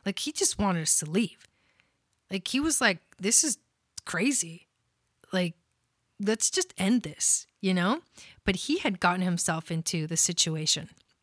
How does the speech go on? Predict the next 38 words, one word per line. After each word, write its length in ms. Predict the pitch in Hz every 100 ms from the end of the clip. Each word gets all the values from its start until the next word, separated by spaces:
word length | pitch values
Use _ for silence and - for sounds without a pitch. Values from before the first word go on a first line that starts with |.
| _ _ _ -
And 120 | 233
so 180 | - 233
had 160 | 226 226
we, 300 | 247 220 - _ _ _
we 100 | 185
all 200 | 180 190
signed 680 | 190 - 190 190 196 190 196 202
the 100 | 208
dotted 540 | 170 190 185 180 160
line. 400 | 170 196 151 156
<laughs> 260 | 233 - 220
You 40 | 214
know 140 | 202
what 100 | 196
I 100 | 190
mean? 340 | 185 185 247 -
It's 180 | 208 190
like, 220 | 202 175 - _ _ _ -
God, 400 | 262 277 214 170
looking 320 | 202 220 208
back, 240 | 190 233 220
it's 180 | 190
just 180 | - -
crazy. 680 | - - 165 285 254 151 165 - _ _ _ _ _ - - -
And 140 | 196
I 80 | 226
think 220 | 247 262
that 120 | 208 175
he 180 | -
was 160 | 247 226
actually 360 | 202 185 - 190
using 400 | 180 208 196 180
the 80 |
restraining 640 | 160 160 - - 262 269 190
order 180 | 156 160
to 140 | -
try 220 | 170 185
to, 140 | 180